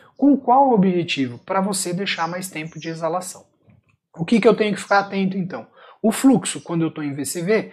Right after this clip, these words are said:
quanto mais alto eu deixar o fluxo, melhor vai ser. Então eu vou fazer aí, lembrando, né, que quando eu estou em V C V, o que vai determinar a relação em Zs é a frequência que eu estou utilizando, o volume corrente que eu estou utilizando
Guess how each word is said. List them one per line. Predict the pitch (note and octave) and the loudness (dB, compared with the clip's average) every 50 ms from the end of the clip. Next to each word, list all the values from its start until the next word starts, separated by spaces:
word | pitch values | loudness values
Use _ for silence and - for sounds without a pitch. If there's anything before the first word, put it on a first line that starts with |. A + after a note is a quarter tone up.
| - - _ | -20 -20 _
quanto | - E3+ E3 - E3+ | -8 -8 -6 -4 -4
mais | E3 F3+ G3 G3 D#3 - | -2 -2 0 -2 -2 0
alto | D#3 E3+ A3+ C4 A#3 - - D#3 D3 | 0 0 0 0 0 -2 -4 -4 -4
eu | C#3 | -4
deixar | C3+ C3 B2+ - - B2 | -6 -8 -8 -8 -8 -8
o | C3+ | -10
fluxo, | C#3 - - G#3+ A#3 - - - F#3+ F#3+ | -10 -6 -4 -2 -2 -2 -4 -6 -4 -2
melhor | G3+ A3 G#3+ F3 D#3 D#3 E3 E3 | -2 0 0 -2 -2 -4 -6 -4
vai | E3 G3 G3+ | -2 -2 -2
ser. | G3 - - A#2+ A2+ _ _ _ _ _ _ | -2 -2 -6 -8 -10 _ _ _ _ _ _
Então | _ - D3+ | _ -4 -2
eu | E3+ F3 | -2 0
vou | F#3+ F#3+ | 0 -2
fazer | F#3+ G3 F3 D3+ E3 E3+ | -2 -4 -4 -4 -4 -4
aí, | E3 D#3+ E3 D#3+ | -2 0 0 0
lembrando, | D#3 F3+ F3+ D3 C#3 D#3+ G3 A3+ F#3+ C#3+ | 0 0 0 0 0 0 0 0 -2 -2
né, | D3+ F3 F#3 | -4 -6 -8
que | F#3 - - | -8 -10 -14
quando | - - E3+ F#3 G#3 F#3+ | -8 -2 0 2 2 2
eu | E3 D3 | 2 0
estou | C#3+ - - C3 B2+ C#3 | -2 -4 -8 -10 -10 -10
em | C#3 | -8
V | C3 D3 D3 | -6 -6 -6
C | - - E3 | -4 -4 -4
V, | C3+ D#3 F#3+ G3+ | -2 0 0 0
o | F#3+ | 0
que | F#3+ - C#3+ | -2 -6 -6
vai | B2+ - G3 G#3 | -2 0 2 2
determinar | G3 F#3 F#3+ F#3 E3 D#3 D3 C3+ C3+ C3+ | 2 0 0 -2 -6 -6 -6 -6 -8 -10
a | |
relação | B2 A#2+ C3+ C#3 - - - C3 | -10 -10 -10 -8 -8 -8 -8 -8
em | C3 D3 D#3 D3+ | -6 -6 -4 -2
Zs | C#3+ F3 G3+ G3+ D3+ D3 | 0 0 0 0 0 -2
é | C#3+ A#2 - - - - - - | -4 -6 -6 -10 -18 -20 -18 -12
a | - - | -12 -12
frequência | - - C3 B2 - E3 G3 A#3 G3+ A3+ | -10 -10 -12 -8 -4 -2 0 0 0 -2
que | F#3+ A3 | 0 -2
eu | G#3+ | -2
estou | G3+ - A3 G3+ | -2 -2 -4 -6
utilizando, | F#3+ - - G3+ G3 F#3 F3 E3+ F3 F3 E3+ D#3+ | -4 -4 -2 -2 -2 -2 -2 -4 -4 -4 -4 -4
o | D3 | -2
volume | C3+ C3+ C#3 D#3+ F#3+ A3 G#3 | -2 -2 0 0 0 0 0
corrente | - A3+ G#3 F#3 G3 G3+ G3 | 0 -2 -2 0 0 -2 -4
que | - - | -6 -10
eu | G3 | -12
estou | F3+ - - F#3+ F3 | -12 -12 -12 -10 -10
utilizando | E3+ E3+ - F#3+ F3+ E3+ D#3+ E3+ F3+ G3 F#3+ F#3+ | -10 -10 -8 -8 -8 -8 -6 -6 -4 -4 -4 -4